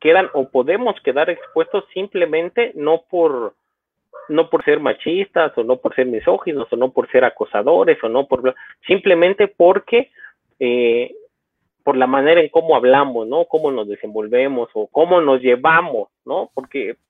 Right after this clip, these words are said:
o sea, ya se puede malinterpretar mucho, entonces dices, "Chale, güey", o sea, también, claro, eso no, eso, eso no es una excusa ni una bandera para que otro tipo de cabrones sigan pasándose de lanza, ¿no? O sea, creo que lo mejor, eh, lo mejor es hacerse responsable por uno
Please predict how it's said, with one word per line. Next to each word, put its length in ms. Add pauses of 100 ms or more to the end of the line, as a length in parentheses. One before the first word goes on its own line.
(880)
o 60
sea, 120
ya 160
se 80
puede 200
malinterpretar 680
mucho, 280
entonces 400
dices, 160
"Chale, 320
güey", 220
o 40
sea, 120
también, 300 (680)
claro, 400 (420)
eso 280
no, 340
eso, 200
eso 300
no 220
es 180
una 200
excusa 360
ni 100
una 160
bandera 420
para 260
que 160
otro 200
tipo 300
de 80
cabrones 540
sigan 280
pasándose 560
de 120
lanza, 380
¿no? 220
O 180
sea, 180 (600)
creo 220
que 100
lo 120
mejor, 340 (340)
eh, 280
lo 120
mejor 280
es 140
hacerse 360
responsable 640
por 180
uno 380